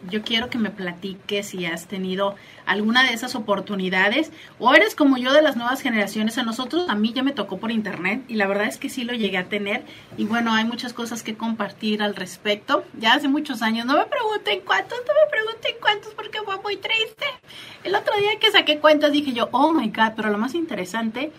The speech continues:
es que después de muchos, pero muchos, muchos años, eso de reencontrarse puede ser bastante, bastante interesante. ¿Relaciones a distancia funcionan o no funcionan? ¿Qué opinas? Digo, claro, las relaciones a distancia anteriormente eran, pues, un poco diferentes. Ahora en tiempo de Tinder,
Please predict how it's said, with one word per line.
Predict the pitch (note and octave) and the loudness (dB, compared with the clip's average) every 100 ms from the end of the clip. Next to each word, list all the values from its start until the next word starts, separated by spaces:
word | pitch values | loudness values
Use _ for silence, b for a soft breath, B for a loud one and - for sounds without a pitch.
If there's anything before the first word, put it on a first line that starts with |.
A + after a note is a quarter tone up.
| B | B
es | G#3+ - | -6 6
que | D4+ | 6
después | C4 - A3 | 6 0 0
de | G#3 | 2
muchos, | G3 A3 B3 - - - | 2 2 0 -6 -16 -8
pero | F#3 | -2
muchos, | G3+ B3+ - - - | 2 0 -2 -10 -10
muchos | F#3+ G#3+ - G3+ G#3+ | -10 -10 -12 -6 -2
años, | A3 G#3+ A#3+ D#4 - - - - - | 2 4 2 0 -6 -14 -18 -20 -14
eso | G3+ G#3 A#3+ B3 | -10 -4 -4 -2
de | A3 G#3+ G3+ | 2 2 2
reencontrarse | G#3+ G#3+ G3+ F#3+ G3 F#3+ G#3+ A3+ B3 | 2 2 0 0 -2 2 0 0 -4
puede | A3+ G#3+ G#3 | -2 -2 -2
ser | G#3+ G3+ | -2 -4
bastante, | F#3+ - G#3 G#3+ F#3+ F#3+ | -4 -6 -2 -2 -2 -6
bastante | E3 - G3+ G3 F#3+ | -6 -2 -2 -2 -2
interesante. | F#3+ E3 D3+ - F#3 F#3 | -2 -4 -6 -4 -6 -4
¿Relaciones | A3+ D4+ E4+ G4 G#4 F4 | 2 2 4 2 2 2
a | |
distancia | C4+ A3+ - B3 B3+ C4 C4 | 2 0 2 4 4 0 -2
funcionan | - A3+ A3+ D4 C#4+ C4 | -2 -2 0 2 2 2
o | A3+ | 0
no | C4 | -2
funcionan? | B3+ G#3 A#3 A3 A#3+ C4+ B B B B | -2 -2 0 0 2 0 B B B B
¿Qué | F4 G#4+ | 0 2
opinas? | F#4+ C#4 C#4 B3 D#4 - - B B B - | 0 2 0 2 0 -2 -12 B B B 6
Digo, | F4 D#4+ B3 - | 8 10 6 4
claro, | C#4 D#4 D#4 | 8 8 8
las | C4 A#3 | 6 4
relaciones | A3+ A3+ C#4+ E4 E4+ | 2 0 2 2 2
a | |
distancia | C4 - A#3+ C4 C#4 D4 | 0 2 2 4 4 4
anteriormente | A#3+ G#3 G3 G#3 A3+ A#3+ A#3 A#3+ | 4 2 2 2 2 -2 0 4
eran, | A#3 B3 C4 | 6 4 2
pues, | - G#3 | -4 -6
un | G#3 | -6
poco | B3+ C4+ | -2 -2
diferentes. | A3 G3+ F#3+ A3+ C4 B3+ | -2 -2 -2 -2 -4 -2
Ahora | G#3 A#3 | 0 2
en | C4+ | 2
tiempo | C#4+ C4 C#4+ | 2 2 2
de | A3 | 0
Tinder, | - A3+ A#3 A3+ C#4+ | -2 -2 2 4 2